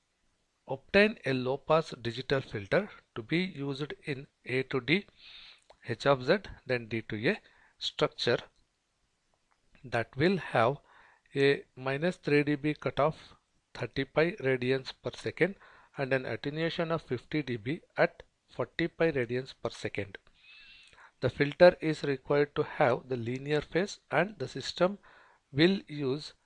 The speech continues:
sampling rate of one hundred samples per second. So go through the solution. Pass band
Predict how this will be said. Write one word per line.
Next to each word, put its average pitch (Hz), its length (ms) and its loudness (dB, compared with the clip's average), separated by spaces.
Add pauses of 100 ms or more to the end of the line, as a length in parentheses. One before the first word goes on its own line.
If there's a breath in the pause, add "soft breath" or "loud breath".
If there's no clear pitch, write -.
(120)
sampling 151 640 0
rate 127 280 -2
of 120 160 0 (460 soft breath)
one 127 180 -2
hundred 156 340 0
samples 123 680 -4 (120)
per 107 120 -6
second. 92 420 -8 (2000 soft breath)
So 196 240 0 (180)
go 123 120 -4
through 123 200 -6
the 123 100 -4
solution. 120 480 -2 (2750)
Pass 117 260 0
band 175 280 4